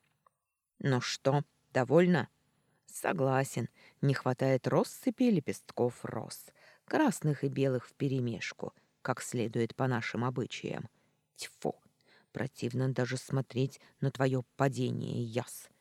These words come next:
Не думал, что доживу до такого».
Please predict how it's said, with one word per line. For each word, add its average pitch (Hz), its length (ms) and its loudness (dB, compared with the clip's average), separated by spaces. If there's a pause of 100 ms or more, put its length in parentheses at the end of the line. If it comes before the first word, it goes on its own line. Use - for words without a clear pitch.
(340)
Не - 300 -4
думал, 147 560 2 (180)
что - 340 -6
доживу 117 440 -2
до - 120 -6
такого». - 580 -8